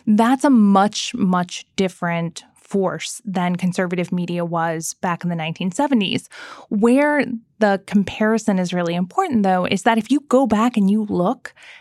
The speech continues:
at the coverage of, say, National Review of the Watergate scandal, they're making the exact same arguments that Fox News is making about Donald Trump's impeachment hearings now.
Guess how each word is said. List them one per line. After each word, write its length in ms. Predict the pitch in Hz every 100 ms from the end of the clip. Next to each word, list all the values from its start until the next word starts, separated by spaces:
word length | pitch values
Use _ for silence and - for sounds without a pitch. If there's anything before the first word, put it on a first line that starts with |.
| _
at 200 | 202 202
the 40 | 190
coverage 720 | - - 180 190 208 202 - -
of, 320 | 180 175 170
say, 240 | - 180
National 480 | 175 160 170 - 190
Review 480 | 175 170 175 180 190
of 300 | - 180 170
the 100 | -
Watergate 580 | 175 170 175 175 165 -
scandal, 500 | - 175 180 240 294 - _ _ _ -
they're 340 | 175 254 381
making 580 | 285 190 220 - 349 262
the 120 | 180
exact 460 | 170 165 170 185 -
same 280 | - 185 180
arguments 760 | 175 202 202 170 - - - - - - -
that 160 | -
Fox 360 | - 190 175 -
News 200 | 190 180
is 160 | 180 175
making 400 | 180 175 180 180
about 280 | 170 170
Donald 300 | 170 170 180
Trump's 340 | - 240 254 254
impeachment 500 | 226 196 175 180 170
hearings 460 | 165 160 165 -
now. 420 | 196 202 180 160